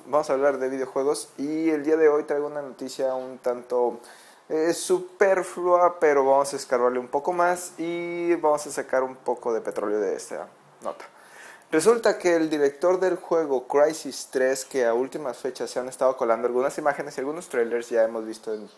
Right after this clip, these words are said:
varios sitios, sobre todo esta nueva dinámica de que ahora los cazadores eran los cazados, o, ah, el cazado será el, el cazador, no sé, whatever. Eh,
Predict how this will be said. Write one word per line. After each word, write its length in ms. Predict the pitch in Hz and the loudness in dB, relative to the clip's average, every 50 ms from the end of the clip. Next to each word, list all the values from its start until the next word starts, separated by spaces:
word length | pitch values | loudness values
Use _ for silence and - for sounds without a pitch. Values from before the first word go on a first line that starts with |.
| _ | _
varios 240 | 117 110 107 104 - | -2 -2 -2 -2 -4
sitios, 360 | - 117 110 - 135 135 - - - - - - - - - - _ | -6 -10 -8 -8 -8 -8 -8 -14 -20 -20 -20 -20 -20 -20 -20 -20 _
sobre 280 | - - 131 127 120 | -2 0 0 2 0
todo 320 | 113 - 131 131 139 135 131 | 2 4 4 4 6 4 2
esta 640 | 127 - - - 131 123 117 113 107 104 104 104 101 - - _ - - - - | 2 -2 -2 0 2 4 4 6 4 2 0 -2 -8 -16 -20 _ -20 -20 -14 -4
nueva 240 | 123 123 123 131 131 | 0 2 2 4 2
dinámica 500 | 123 117 110 110 117 123 113 - 107 104 | 2 0 -2 -4 -4 -4 -6 -4 -4 -4
de 140 | 104 101 | -4 -4
que 300 | - - 107 101 98 98 | -4 -4 -2 -2 0 0
ahora 260 | 95 92 98 107 113 110 | 0 0 0 0 0 -2
los 220 | 110 104 95 - | -4 -6 -8 -8
cazadores 580 | - 117 104 - 107 107 120 123 117 104 - - | -10 -10 -8 -4 0 2 4 4 4 2 0 -4
eran 200 | 104 110 110 107 | -4 -4 -4 -6
los 160 | 101 - - | -8 -12 -12
cazados, 560 | - - - - 98 - 95 - - - - - - | -14 -14 -10 -10 -10 -10 -10 -14 -18 -20 -20 -14 -8
o, 360 | 104 104 101 95 87 80 - - | -4 -2 -2 -2 -2 -4 -4 -2
ah, 300 | 110 110 110 107 104 104 | 0 0 2 2 0 -4
el 140 | 104 104 - | -6 -6 -4
cazado 420 | - 104 - - 123 120 110 107 | -4 -2 0 2 2 2 2 0
será 440 | - - 110 107 104 104 101 104 101 | -4 -4 -2 0 0 2 0 0 -2
el, 100 | 101 98 - - - _ _ _ | -4 -6 -10 -16 -20 _ _ _
el 80 | - 110 | -16 -10
cazador, 420 | - 107 - - 98 101 98 98 - | -10 -10 -8 -6 -4 -4 -4 -4 -4
no 120 | 117 123 120 | -6 -8 -6
sé, 160 | - - - - - - - - - - - - - - | -6 -8 -10 -12 -16 -20 -20 -20 -20 -20 -20 -16 0 2
whatever. 300 | 135 131 131 123 - - - - - - - - _ | 4 4 4 4 0 -2 -10 -20 -20 -20 -20 -12 _
Eh, 480 | - 151 165 170 170 175 175 170 165 | 2 4 4 6 4 4 2 2 0